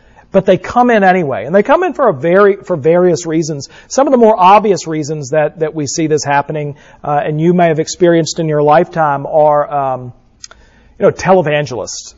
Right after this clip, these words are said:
who have been, uh, busted, that really for them it wasn't about people coming to know Jesus. It was about what? Making a lot of money, right? Making a lot of money.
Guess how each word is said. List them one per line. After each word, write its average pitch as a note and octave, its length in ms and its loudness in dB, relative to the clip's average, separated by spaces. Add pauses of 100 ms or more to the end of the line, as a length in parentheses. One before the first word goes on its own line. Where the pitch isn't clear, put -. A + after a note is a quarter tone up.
who D#3 180 0
have D3 160 0
been, D3 400 -4
uh, C#3 180 -4
busted, D#3 600 -2 (240)
that D#3+ 160 -2
really F3+ 300 6
for F3 120 -4
them E3+ 260 2
it E3 100 -4
wasn't E3 280 0
about D3+ 300 0
people D#3+ 240 -2
coming E3 280 -2
to D3+ 80 -6
know C#3+ 160 -2
Jesus. C3+ 440 -2
It C3+ 80 -4
was B2+ 100 -6
about A#2+ 280 -4
what? A#2+ 340 -4 (1080)
Making D3 300 2
a D#3 60 0
lot D3 160 2
of B2+ 40 -6
money, D3+ 440 0
right? C#3+ 280 -2
Making D3 320 -2
a C#3 60 -2
lot C#3 160 2
of B2+ 80 -2
money. C3+ 320 -2